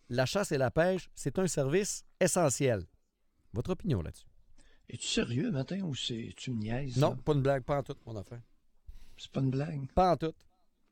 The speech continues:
Speaker 2: Tu sais, euh, malheureusement, tout à l'heure, on essayait de se vanter qu'on était mieux qu'ailleurs.
Speaker 1: Oui.
Speaker 2: Hein ?
Speaker 1: Mhm.
Speaker 2: Mais être un peu mieux qu'ailleurs,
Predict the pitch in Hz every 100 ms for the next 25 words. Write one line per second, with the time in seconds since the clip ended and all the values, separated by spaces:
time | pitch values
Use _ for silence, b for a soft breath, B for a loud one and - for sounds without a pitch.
0 | _ _ _ _ _ _ _ _ _ -
1 | - 214 202 - 139 117 120 127 - -
2 | - - 123 135 160 160 139 123 160 196
3 | - - 131 139 190 180 135 - - b
4 | b b b b b - 135 143 139 143
5 | 135 165 170 151 127 120 143 131 160 190
6 | 190 135 131 - 131 143 165 151 131 135
7 | 131 - - - - 131 233 277 - -
8 | 107 160 208 - 113 113 240 127 123 -
9 | 170 208 220 190 190 156 156 214 196 135
10 | 131 156 233 208 151 123 -